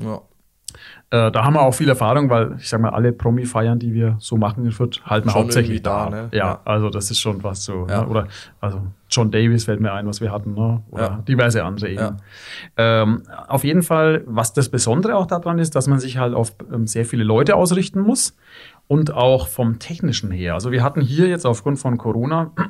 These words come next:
Speaker 2: <clears throat> die, den Wunsch, dass die Trauerfeier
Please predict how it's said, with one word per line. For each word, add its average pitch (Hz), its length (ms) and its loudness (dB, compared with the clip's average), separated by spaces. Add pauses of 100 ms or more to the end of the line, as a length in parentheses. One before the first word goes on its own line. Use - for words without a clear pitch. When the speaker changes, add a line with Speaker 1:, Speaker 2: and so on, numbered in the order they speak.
Speaker 2:
<clears throat> 151 280 4 (600)
die, 110 480 2
den 120 240 0
Wunsch, 156 240 0
dass - 400 -2
die 123 140 -12
Trauerfeier 139 840 0